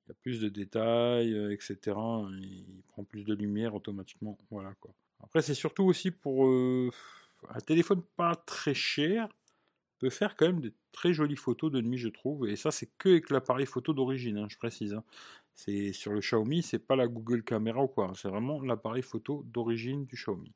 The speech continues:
Alors ici, elles sont toutes, toutes un peu trop jaunes, toutes les deux, je trouve. On va les zoomer dessus, vite fait. Et, euh, bah là, je préfère celle de,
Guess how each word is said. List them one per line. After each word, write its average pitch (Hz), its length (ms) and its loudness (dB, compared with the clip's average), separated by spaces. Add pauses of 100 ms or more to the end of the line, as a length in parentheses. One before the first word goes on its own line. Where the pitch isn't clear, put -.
Alors 107 200 0
ici, - 220 0
elles 127 80 2
sont 104 160 -6
toutes, 131 180 -12 (340)
toutes - 420 -12
un 120 80 0
peu 127 160 -4
trop 120 220 -2
jaunes, 127 240 -2
toutes - 220 -20
les 117 80 -2
deux, 123 160 -4
je 131 100 -10
trouve. 131 260 -6 (920)
On 107 120 -10
va 113 120 -4
les 113 120 -2
zoomer 113 300 -2
dessus, 135 500 -2 (720)
vite - 160 -20
fait. 135 400 -8 (2000)
Et, 107 140 -14
euh, - 720 -18
bah - 120 -16
là, 131 200 0
je 120 120 -2
préfère 107 400 -8
celle 113 240 -6
de, 101 480 -10